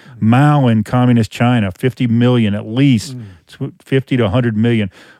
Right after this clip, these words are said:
Speaker 2: You're, which one of those got it wrong? Should have been more that they killed?
Speaker 1: Mm.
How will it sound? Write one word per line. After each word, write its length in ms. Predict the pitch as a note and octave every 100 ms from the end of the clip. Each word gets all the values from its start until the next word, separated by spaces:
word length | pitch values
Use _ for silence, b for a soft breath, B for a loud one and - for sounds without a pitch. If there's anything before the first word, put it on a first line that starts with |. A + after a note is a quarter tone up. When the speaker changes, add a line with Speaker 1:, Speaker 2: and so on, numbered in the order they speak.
| B
Speaker 2:
You're, 520 | - D#3 D#3+ E3 C#3+ C#3
which 420 | C#3+ C#3+ D#3+ -
one 100 | F#3+
of 60 |
those 220 | C3+ C3+ G#2+
got 180 | A2
it 40 | G#2
wrong? 300 | G#2 G#2 F#2+
Should 160 | F#2
have 80 | B2
been 140 | A#2+ A2
more 380 | G#2+ B2 D#3
that 120 | E3 D#3+
they 140 | F3
killed? 500 | D#3+ F#3+ F#3+ G3+ G3
Speaker 1:
Mm. 240 | G#2 G2+